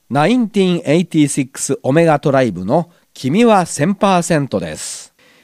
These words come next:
えー、歌詞の内容は夏を歌ってますからね、ちょっと季節外れではありますが、リードボーカルのカルロス・トシキさんは、千九百六十四年、昭和三十九年の四月、ブラジル生まれで、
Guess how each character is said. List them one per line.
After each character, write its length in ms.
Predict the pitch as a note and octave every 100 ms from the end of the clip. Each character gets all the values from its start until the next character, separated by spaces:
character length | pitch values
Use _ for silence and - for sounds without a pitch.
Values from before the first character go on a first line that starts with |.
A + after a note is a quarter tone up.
| _
え 200 | D3 D3+
ー、 20 |
歌 160 | D3 A#3
詞 120 | -
の 120 | F#3+
内 240 | D3+ D3 C#3
容 160 | B2+
は 120 | A#2
夏 380 | A#2 C3+ D3+ -
を 140 | A3+ C3
歌 160 | C3
っ 20 | A2
て 120 | A#2
ま 100 | G#2+
す 80 | -
か 80 |
ら 80 | F2+
ね、 160 | B2+ F3
ち 140 | -
ょ 20 |
っ 60 | D#3+
と 160 | - G2+
季 100 | -
節 300 | F#3 F3 E3
外 200 | E3 B2+
れ 120 | A2+
で 100 | E3+
は 200 | E3 G#2+
あ 40 |
り 140 | G2+ D3
ま 100 | C3+
す 140 | G#2
が、 260 | E2+ C2+ - _ _ _ _
リ 140 | - G3+
ー 20 |
ド 140 | G3
ボ 160 | F3 F3
ー 20 |
カ 140 | D3+ A#2
ル 80 |
の 160 | G2 F#2+
カ 160 | - A#3
ル 80 |
ロ 100 | F3
ス・ 80 | D3+
ト 140 | - D#3
シ 120 | -
キ 80 | B2+
さ 140 | G#2+
ん 120 | F#2+
は、 220 | E2 D2+ - _
千 240 | _ F3+ E3+
九 160 | C#3
百 240 | A#2+ G2+ G3+
六 280 | G#2 A#2+ D#3+
十 220 | C#3 C#3
四 160 | A#2
年、 220 | B2 C#3 A#2
昭 240 | - D3
和 120 | D3 C#3
三 280 | G3+ F3+
十 220 | C3+ A2+ G#2
九 140 | B2+
年 240 | B2+ A#2+
の 100 | A2+
四 140 | G2+ C3
月、 440 | D#3 D3 C3+ A#2+ -
ブ 120 | G#2
ラ 160 | D3+ A3
ジ 160 | G3+ G3+
ル 120 | F3 -
生 100 | D3+
ま 140 | C#3
れ 80 | G2
で、 260 | - -